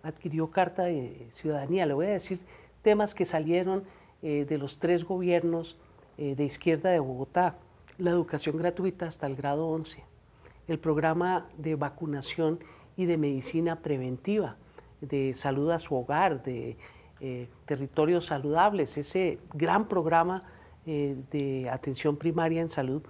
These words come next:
incluyendo la vacunación contra las enfermedades prevenibles que redujeron, pero sustancialmente, la mortalidad infantil en nuestra ciudad, como el neumococo, el rotavirus, el papiloma humano.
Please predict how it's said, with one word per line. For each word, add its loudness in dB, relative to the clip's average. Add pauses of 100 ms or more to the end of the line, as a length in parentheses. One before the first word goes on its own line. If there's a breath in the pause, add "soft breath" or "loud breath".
(300 loud breath)
incluyendo 0 (320 loud breath)
la 4
vacunación -2 (300 loud breath)
contra 0 (120)
las -6
enfermedades 0
prevenibles 0 (320 loud breath)
que 0 (100)
redujeron, 4
pero 2
sustancialmente, 0
la 0
mortalidad -4
infantil -4 (480 loud breath)
en 2
nuestra -2
ciudad, 2
como -4 (340 loud breath)
el 0
neumococo, -2 (140)
el -12
rotavirus, -4 (420 soft breath)
el -6
papiloma 0
humano. 2